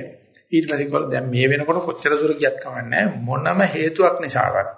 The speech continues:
හිතමනාපයක් කරන්නත් එපා. රාජාධිකරණයට යන්නත් එපා කියලා. ඒ මනුස්සයා කිව්වා ඇඬුව එක විතරයි ස්වාමීන් වහන්සේ කෙරුවේ.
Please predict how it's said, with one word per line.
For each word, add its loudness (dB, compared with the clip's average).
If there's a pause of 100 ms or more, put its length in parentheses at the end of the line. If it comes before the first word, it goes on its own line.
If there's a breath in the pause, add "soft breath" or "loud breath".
(340 loud breath)
හිතමනාපයක් 2
කරන්නත් -6
එපා. 2 (640 loud breath)
රාජාධිකරණයට 2
යන්නත් -2
එපා -10
කියලා. -20 (760 loud breath)
ඒ 0
මනුස්සයා -2
කිව්වා 0 (380)
ඇඬුව -2
එක 0
විතරයි -2
ස්වාමීන් -6
වහන්සේ -6
කෙරුවේ. 0